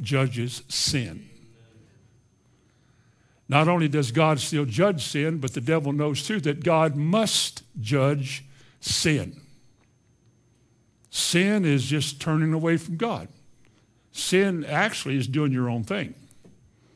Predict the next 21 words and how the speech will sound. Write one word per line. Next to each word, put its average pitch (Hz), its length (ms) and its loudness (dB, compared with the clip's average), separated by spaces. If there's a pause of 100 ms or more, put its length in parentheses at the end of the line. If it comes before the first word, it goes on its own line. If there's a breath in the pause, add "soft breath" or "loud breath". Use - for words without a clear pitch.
(520 soft breath)
And 120 120 0
he 185 140 2
that 143 180 2
sinneth, 180 580 0 (320)
what 170 140 -2
do 185 80 -4
we 185 140 -2
read 180 240 -2
in 160 60 -6
First 175 220 -6
John 175 200 -6
three? 170 140 -4
He 170 120 2
that 170 140 -2
sinneth 180 360 -6
is - 140 -10
what? 185 220 -6 (600 soft breath)
Is 147 80 -8
of 151 120 -2
the 170 60 -2
devil. 196 360 -4